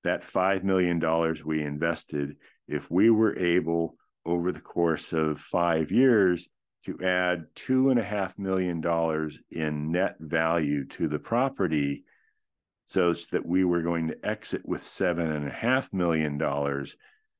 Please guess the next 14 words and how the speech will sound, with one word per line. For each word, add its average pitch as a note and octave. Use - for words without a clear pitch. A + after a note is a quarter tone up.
that F2+
gives F2+
us E2+
a C#2
fifty A#2+
percent -
return G#2
over D#2+
five D#2
years, D2
or F2+
about E2
ten D2
percent. C#2+